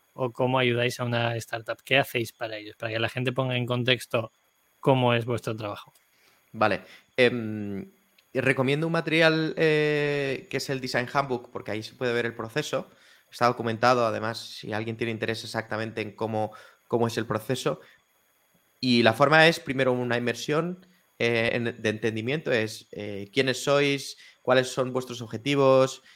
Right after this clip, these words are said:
Speaker 2: cuáles son los, las problemáticas, cuáles son las relaciones que hay entre los equipos. Em, y en base a eso, como si fuera un médico, haces un diagnóstico y dices, "Venga, pues,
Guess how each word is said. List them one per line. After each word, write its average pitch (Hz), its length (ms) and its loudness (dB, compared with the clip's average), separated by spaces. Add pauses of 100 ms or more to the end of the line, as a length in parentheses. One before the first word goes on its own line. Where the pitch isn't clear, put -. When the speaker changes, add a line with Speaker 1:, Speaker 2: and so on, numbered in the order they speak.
(240)
Speaker 2:
cuáles 131 260 4
son 139 120 -2
los, 127 220 -2
las 123 160 -2
problemáticas, 131 880 2 (160)
cuáles 143 220 4
son 147 140 2
las 135 100 6
relaciones 135 640 2
que - 80 -4
hay 127 140 4
entre 123 320 0
los 113 160 -4
equipos. 127 580 -2 (400)
Em, 113 880 -2 (300)
y 131 140 4
en 123 80 4
base 143 260 8
a 156 60 8
eso, 190 400 -2
como 113 200 -8
si 107 140 -12
fuera 135 520 8
un 131 100 -4
médico, 147 400 0
haces 139 260 -2
un 135 100 -12
diagnóstico 143 640 -4
y 156 40 2
dices, 117 320 -4
"Venga, 110 260 -2
pues, 95 240 -8